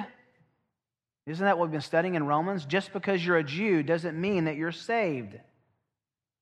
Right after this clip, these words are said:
God says through Moses, "There's a target. Obey when you get there." Why? Because your obedience will establish Yahwistic,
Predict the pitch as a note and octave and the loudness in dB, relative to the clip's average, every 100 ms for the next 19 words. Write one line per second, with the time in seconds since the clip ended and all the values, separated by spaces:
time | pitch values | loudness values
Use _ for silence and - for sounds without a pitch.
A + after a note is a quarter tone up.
0 | _ _ _ _ _ _ _ _ _ E3 | _ _ _ _ _ _ _ _ _ 8
1 | A3+ B3 - G3+ F#3 F#3 F#3+ F#3 G3+ F3 | 10 8 4 6 6 4 2 6 6 4
2 | D#3+ G#3 A3 A3+ - C4+ G#3 - - - | 2 4 4 0 8 8 8 2 -12 -20
3 | - - G#3+ D#3+ A3 C#4 D#4 C4+ B3+ B3 | 0 8 8 10 8 8 4 4 4 2
4 | G3+ A#3 A3 A3+ G3+ E3 E3+ G3+ F#3+ D#3+ | 6 6 6 6 6 6 10 12 12 8
5 | D#3+ F3+ F3+ C#3+ F3+ A#3+ C4 G#3+ G#3 F#3+ | 2 0 0 4 6 8 8 6 4 2
6 | A#3+ A3 F#3 - E3+ D3+ - G3 A3 G#3+ | 2 2 2 2 0 2 8 10 10 6
7 | - - - - _ _ _ _ - D#3 | 0 -8 -16 -20 _ _ _ _ 0 10
8 | G#3+ C4 B3+ A#3 - E3 | 10 10 8 4 2 -2